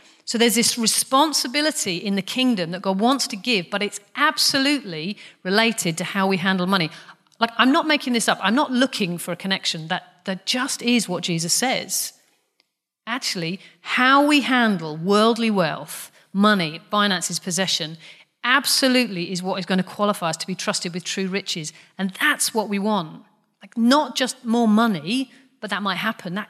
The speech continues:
isn't the goal. The goal is true riches, which is people. You know, lives changed, people saved, people healed, miracles coming. Actually,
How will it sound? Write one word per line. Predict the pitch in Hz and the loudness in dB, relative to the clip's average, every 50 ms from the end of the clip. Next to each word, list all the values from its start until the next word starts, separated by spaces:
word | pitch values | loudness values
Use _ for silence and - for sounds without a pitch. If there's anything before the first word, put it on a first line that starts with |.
| _ _ | _ _
isn't | 269 285 294 240 254 240 214 208 | 0 2 2 4 4 2 2 0
the | 208 | -2
goal. | 185 214 220 240 220 190 156 156 151 156 - - - - _ _ _ | 0 2 2 4 4 2 2 -4 -14 -18 -20 -20 -20 -20 _ _ _
The | - 202 | -12 0
goal | 180 247 262 285 294 285 254 | 2 4 6 6 6 6 4
is | 214 185 165 170 170 175 - | 4 2 -2 -2 -2 -2 -4
true | - - 240 220 208 | -4 -2 -2 -2 -2
riches, | 185 - - - - 165 151 160 - - - - | -2 -4 -6 -8 -10 -10 -8 -10 -12 -12 -8 -8
which | 208 190 - | -6 -4 -4
is | 208 180 | -6 -6
people. | - - 226 196 - - 170 - - _ _ _ _ _ _ _ _ _ _ | -6 -6 -8 -8 -8 -12 -20 -20 -20 _ _ _ _ _ _ _ _ _ _
You | - 180 160 | -8 -6 -2
know, | 170 | 0
lives | 175 190 214 226 247 247 240 233 214 - - - - - - - _ _ _ _ _ | 4 6 6 6 6 6 4 2 2 0 -2 -2 -4 -16 -20 -20 _ _ _ _ _
changed, | - - 214 202 180 165 156 147 165 - - - | -4 0 0 2 0 0 -2 -4 -8 -10 -12 -4
people | - 247 233 233 240 | -2 -2 -2 0 0
saved, | 220 - 214 185 170 165 156 147 160 - - | -2 0 0 0 -2 -2 -4 -6 -10 -12 -6
people | - 240 254 240 - 240 | 0 0 0 0 0 -6
healed, | 226 - 208 190 175 165 160 160 165 170 | -6 -4 -4 -4 -4 -6 -6 -10 -10 -6
miracles | 175 196 208 226 247 262 262 254 262 - 208 185 - | -2 2 4 4 6 6 4 4 2 -4 -6 -6 -4
coming. | - 196 180 165 165 - | -4 -4 -4 -4 -2 -2
Actually, | 220 269 - - 226 185 | -2 -2 0 -2 -2 -2